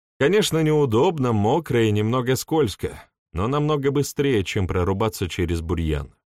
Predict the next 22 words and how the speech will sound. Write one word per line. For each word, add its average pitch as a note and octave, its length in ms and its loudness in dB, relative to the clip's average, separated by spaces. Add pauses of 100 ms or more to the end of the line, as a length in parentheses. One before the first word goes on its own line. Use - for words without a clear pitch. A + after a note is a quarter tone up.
(840)
Вот D3 400 0
Артур, C#3+ 480 0
чуть-чуть C3 480 -4
передохнув, A#2 720 -2
и C3 80 0
двинулся G#2 720 -2
по F#2 140 -2
ручью. D#2 500 -6 (760)
Благо, F#2+ 400 0
что F#2+ 240 -2
он G2 240 -2
был G2 180 0
совсем G2 540 -2
неглубокий. F2+ 800 -4 (840)
Медленно, C#3+ 1040 0
осторожно, A#2 1120 0
но G#2 220 0
радикально C3 680 0
быстрее C3 560 0
своего G#2 480 2
ночного F#2+ 580 0
вояжа. D#2+ 600 -2